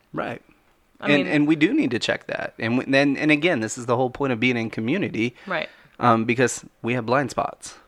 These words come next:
Speaker 2: And
Speaker 1: And we
Speaker 2: there are
Speaker 1: can't see
Speaker 2: peop-,
Speaker 1: everything.
Speaker 2: you have to be accountable to people. You have to have people that you can go to and go, "Hey, if I'm, I'm struggling with this, I need you to check me if you see it."
Speaker 1: And really, really quickly,
Speaker 2: Mm-hmm.
Speaker 1: your passion can
Speaker 2: Can
Speaker 1: become an idol.
Speaker 2: Absolutely. Mm-hmm.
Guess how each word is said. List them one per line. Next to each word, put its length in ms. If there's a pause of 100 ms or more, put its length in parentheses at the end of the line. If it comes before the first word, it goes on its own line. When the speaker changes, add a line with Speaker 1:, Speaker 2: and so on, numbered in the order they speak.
(120)
Speaker 2:
And 100
Speaker 1:
And 40
we 60
Speaker 2:
there 60
are 40
Speaker 1:
can't 160
see 120
Speaker 2:
peop-, 80
Speaker 1:
everything. 520
Speaker 2:
you 80
have 300
to 80
be 120
accountable 440
to 60
people. 240
You 100
have 240
to 60
have 140
people 240
that 80
you 120
can 200
go 160
to 140
and 120
go, 240 (520)
"Hey, 280
if 140
I'm, 220
I'm 140
struggling 420
with 120
this, 220
I 20
need 160
you 60
to 80
check 280
me 140
if 100
you 60
see 240
it." 140 (300)
Speaker 1:
And 320
really, 420
really 380
quickly, 600 (240)
Speaker 2:
Mm-hmm. 240 (100)
Speaker 1:
your 200
passion 760 (840)
can 100
Speaker 2:
Can 60
Speaker 1:
become 340
an 80
idol. 300
Speaker 2:
Absolutely. 680 (160)
Mm-hmm. 200